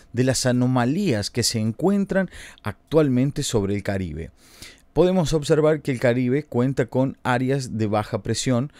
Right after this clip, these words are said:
eh, luego del paso del huracán Tami, pero hay algunas, particularmente en el centro, que darán mucho de qué hablar. Como podemos divisar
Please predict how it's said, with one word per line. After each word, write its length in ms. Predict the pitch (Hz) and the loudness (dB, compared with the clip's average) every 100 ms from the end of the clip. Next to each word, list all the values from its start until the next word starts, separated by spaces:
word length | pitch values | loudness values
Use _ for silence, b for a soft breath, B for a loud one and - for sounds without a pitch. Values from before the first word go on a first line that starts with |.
| B B _ _ - 131 | B B _ _ -2 2
eh, 340 | 120 110 110 | 2 2 2
luego 380 | 113 123 135 147 | 2 4 4 4
del 200 | 113 101 | 2 0
paso 520 | - 120 120 - 139 - | 0 0 0 -4 -6 -6
del 540 | 110 113 127 - 110 98 | -4 0 0 0 -4 -2
huracán 380 | 95 113 110 | -2 0 -2
Tami, 320 | 98 170 110 95 | 2 2 4 -2
pero 420 | - 185 208 214 B B B B B B - | 0 2 2 2 B B B B B B 0
hay 200 | 202 220 | 4 6
algunas, 640 | 180 170 214 127 104 - - | 4 4 2 2 0 -4 -8
particularmente 840 | 110 101 101 120 143 147 160 156 151 | -6 -6 -4 0 0 0 0 0 0
en 100 | 120 | 0
el 80 | 110 | 0
centro, 540 | - 165 107 - 101 b b b _ | 0 0 -2 -4 -8 b b b _
que 160 | 151 127 | 0 4
darán 400 | 135 127 165 151 | 4 2 0 0
mucho 380 | 123 151 - 131 | 0 0 -2 -2
de 120 | 110 | 0
qué 140 | 131 | 2
hablar. 460 | 113 98 85 67 - B B B - | 2 2 -4 -8 -16 B B B -2
Como 600 | 165 165 151 139 131 120 | 0 2 2 2 2 2
podemos 440 | 147 160 180 151 120 | 2 2 2 0 0
divisar 640 | 131 131 - 127 151 | 0 0 4 2 2